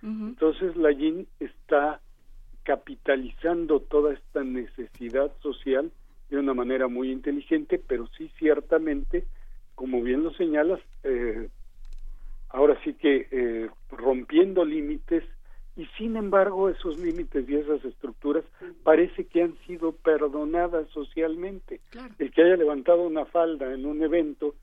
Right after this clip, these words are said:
Speaker 2: parece una gracia, y el que haya dicho que robó poquito, y bueno, según las auditorías,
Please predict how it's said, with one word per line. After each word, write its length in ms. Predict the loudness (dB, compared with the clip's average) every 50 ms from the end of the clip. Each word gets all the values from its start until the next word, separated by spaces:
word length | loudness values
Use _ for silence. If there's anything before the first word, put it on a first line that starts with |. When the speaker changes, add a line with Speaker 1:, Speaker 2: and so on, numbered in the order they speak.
| -20 _ _ _ _ -20 -12 -4
Speaker 2:
parece 400 | 2 2 2 2 2 -2 -4 -6
una 180 | -6 -2 -2 -2
gracia, 580 | 2 4 4 4 4 2 -2 -8 -10 -10 -12 _ _ -20 -20 -20 -20 -20 _ _ -20 -20 -16 -8
y 140 | -2 0 0
el 100 | 0 2
que 160 | 4 6 6
haya 220 | 6 8 6 4
dicho 320 | 4 2 -2 -6 -6 -8 -6
que 160 | -6 -6 -4
robó 280 | -2 -2 0 0 -2 -2
poquito, 460 | -4 -10 -10 -8 -10 -10 -4 -2 -2
y 40 | 0
bueno, 340 | 0 0 0 0 -2 -4 -4 -4
según 260 | -4 -4 -2 -2 0 0
las 180 | 0 -2 0 -2
auditorías, 600 | -4 -4 -4 -6 -2 0 2 2 4 4 2 2